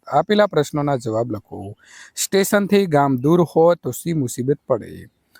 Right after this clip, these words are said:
તો બસ, મોટરસાઇકલ કે ગાડું જેવા કોઈ વાહન મળે નહીં. મુસાફરીમાં સમય અને ખર્ચ વધે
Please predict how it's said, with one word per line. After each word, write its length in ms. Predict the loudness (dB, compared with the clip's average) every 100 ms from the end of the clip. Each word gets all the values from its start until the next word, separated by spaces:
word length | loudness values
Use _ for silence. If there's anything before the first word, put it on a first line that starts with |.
| _
તો 80 | -2
બસ, 380 | 2 2 2 -2
મોટરસાઇકલ 680 | -6 -4 -2 0 0 0 -2
કે 140 | 0
ગાડું 300 | 0 2 2
જેવા 220 | 2 2
કોઈ 200 | 2 0
વાહન 380 | 2 -2 -2 -4
મળે 300 | -2 2 2
નહીં. 300 | 4 2 0 _
મુસાફરીમાં 680 | 0 2 2 0 -2 0 0
સમય 400 | 0 0 2 2
અને 140 | 2
ખર્ચ 340 | 0 -2 -2 2
વધે 440 | 2 4 2 2